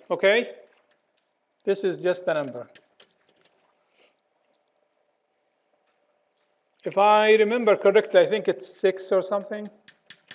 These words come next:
You can do that. I think it's just some number. I think, I'm not sure.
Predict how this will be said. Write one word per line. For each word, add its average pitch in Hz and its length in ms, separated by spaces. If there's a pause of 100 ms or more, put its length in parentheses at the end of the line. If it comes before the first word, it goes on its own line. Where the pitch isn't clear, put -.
(1000)
You 190 80
can 185 260
do 160 140
that. 151 360 (380)
I 175 40
think - 200
it's 151 140
just - 240
some 165 120
number. 139 300 (4000)
I 160 120
think, - 380
I'm 165 60
not 175 180
sure. 135 280